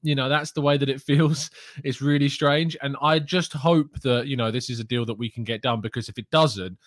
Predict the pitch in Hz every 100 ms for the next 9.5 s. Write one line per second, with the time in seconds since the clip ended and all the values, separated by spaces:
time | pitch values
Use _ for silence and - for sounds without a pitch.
0 | - _ - 127 117 95 113 - _ _
1 | - - 185 151 151 160 160 180 175 160
2 | 170 131 160 160 165 160 127 127 131 131
3 | 139 143 - 156 156 143 - - 123 139
4 | 143 139 123 117 123 120 131 127 101 92
5 | - _ - _ - 127 - 139 117 127
6 | 120 131 - 127 120 117 - 127 117 107
7 | 113 110 110 104 - 127 117 107 - _
8 | 113 95 - _ _ 120 104 104 98 95
9 | 98 87 98 87